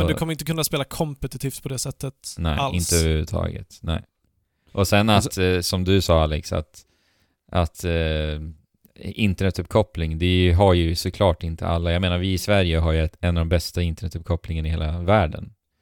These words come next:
Speaker 2: Mm.
Speaker 1: Så det är ju också ett stort problem, liksom.
Speaker 3: Mitt allra största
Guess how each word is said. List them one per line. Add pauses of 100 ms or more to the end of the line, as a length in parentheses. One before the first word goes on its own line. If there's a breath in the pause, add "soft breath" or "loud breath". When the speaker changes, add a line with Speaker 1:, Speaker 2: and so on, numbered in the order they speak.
(400)
Speaker 2:
Mm.
Speaker 1:
Så
det
är
ju
också
ett
stort
problem,
liksom. (680)
Speaker 3:
Mitt
allra
största